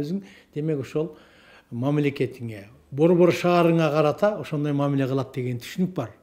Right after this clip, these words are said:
Баягы кыргыздын жакшынакай сөзү бар го, «Эшигин көрүп төрүнөт» деген.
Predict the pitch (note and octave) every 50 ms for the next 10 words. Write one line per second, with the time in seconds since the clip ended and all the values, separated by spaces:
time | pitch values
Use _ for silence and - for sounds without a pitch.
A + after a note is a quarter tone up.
0 | _ _ _ - - - - C#3 C#3+ C#3 C3+ C3+ D3+ D#3 D3+ D3 D3 C#3+ C#3+ C#3+
1 | D#3+ - - - D#3 C#3+ - D3 C3 - - D#3 C#3+ C#3+ D3 D3 D#3 E3 G#3 G#3+
2 | - - - - - - - - - _ _ - C#3 C3+ - - - D3+ D3 D3
3 | C#3+ C3+ C3+ C3 A#2+ A#2 - - D3 C#3+ C3+ B2 B2 A#2 A#2+ - - B2 G#2+ G2+
4 | F#2 _